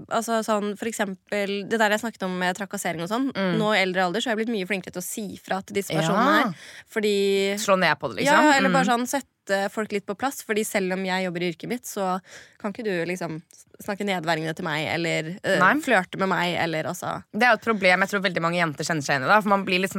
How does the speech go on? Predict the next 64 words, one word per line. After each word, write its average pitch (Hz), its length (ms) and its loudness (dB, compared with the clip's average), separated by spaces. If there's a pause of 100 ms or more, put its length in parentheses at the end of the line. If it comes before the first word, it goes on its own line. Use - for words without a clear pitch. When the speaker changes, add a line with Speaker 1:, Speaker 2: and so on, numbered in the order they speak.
Speaker 2:
der, 156 80 4
man 175 120 4
fryser 170 460 -2
til. 202 140 2
Speaker 1:
I 277 140 -6
hvert 294 140 -2
fall 311 140 -2
når 311 140 2
du 311 60 4
er 320 40 2
sytten, 262 580 -4
atten, 247 200 0
Speaker 2:
Ja, 233 120 8
ja, 196 220 6
er 175 40 8
du 180 80 4
Speaker 1:
nitten, 170 60 -4 (120)
Speaker 2:
gæren? 151 340 4
Speaker 1:
altså 254 240 2
sånn 220 460 2 (580)
Speaker 2:
Jeg 190 100 -4
tror 214 100 4
man 247 100 2
tenker 220 220 4
også 190 100 2
at 180 80 0
det 185 80 6
er 175 40 4
litt 170 100 -2
sånn, 160 180 -2
det 165 60 0
er 185 60 0
vanlig. 151 520 0
Speaker 1:
Ja. 226 160 -2 (240)
Speaker 2:
Litt 196 120 0
sånn, 185 280 2
let 175 120 4
Speaker 1:
Ja. - 120 0
Speaker 2:
boys 160 240 2
be 170 120 -4
boys, 175 420 2
Speaker 1:
Ja. 226 60 -8 (100)
Speaker 2:
eller 185 140 2
sånn, 165 280 4
let 156 160 0
men 151 240 -2
be 147 60 0
men. 170 260 0
Men, 180 100 2
eh, 185 220 2 (180)
ja, 170 140 4 (100)
man, 190 140 2
man 190 140 4
skal 220 160 2
lære 170 180 4
seg 151 140 2
å 160 40 0
stå 151 140 0
opp 349 80 2
for 370 100 4
Speaker 1:
Mm. - 20 6
Speaker 2:
det, 175 120 8
ass. - 260 -2
Speaker 1:
Ja. 196 120 -2